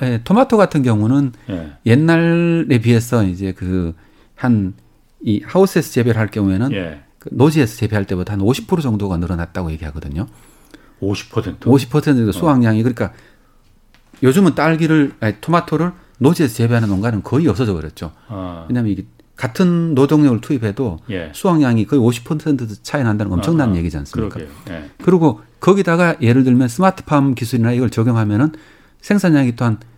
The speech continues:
Speaker 1: 세 배 정도가 늘어나-, 그보다 또 세 배 정도가 늘어나는 거죠.
Speaker 2: 오십 퍼센트도 아니고 세 배가?
Speaker 1: 세 배 정도가 늘어나고
Speaker 2: 예,
Speaker 1: 있고요.
Speaker 2: 예.
Speaker 1: 아마도 그러니까 도시에 계신 분들은
Speaker 2: 예.
Speaker 1: 어, 상상을 잘 못하실 건데요.
Speaker 2: 예.
Speaker 1: 그러니까 아마 그 스마트팜을,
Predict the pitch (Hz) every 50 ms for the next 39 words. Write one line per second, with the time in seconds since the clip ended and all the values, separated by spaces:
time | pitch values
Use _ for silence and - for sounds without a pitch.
0 | _ - - - 208 214 226 208 190 151 131 120 110 98 90 87 85 90 87 82
1 | 80 - - - - 117 - 147 123 117 - - - - - _ _ _ - -
2 | - 185 185 185 156 131 107 92 87 82 82 90 87 80 76 76 71 67 78 -
3 | 87 82 - _ - _ _ _ - - - - 101 110 110 117 120 - 120 104
4 | 117 110 - - 117 104 104 104 104 - - - 107 104 113 101 92 110 104 87
5 | - 160 151 165 147 143 131 117 110 101 92 95 107 104 92 82 80 78 - -
6 | 107 95 85 - 139 160 170 170 143 156 127 113 98 - - - - _ - -
7 | - - - - 160 - 135 120 - 202 196 - 214 185 139 135 127 - 147 139
8 | 131 127 120 104 101 117 131 135 107 82 80 - - - 92 87 82 78 - -
9 | _ _ - - 123 101 - - 180 185 226 220 196 156 131 110 90 87 95 -
10 | 147 139 - 127 - - 80 76 73 80 101 117 98 - 95 90 87 82 80 76
11 | 69 _ _ _ _ - 123 117 104 98 - - 98 90 87 - - - - 151
12 | 143 - - 123 127 120 113 107 - - 120 117 - _ - 117 110 - 170 175
13 | 165 - - - 160 151 139 120 107 98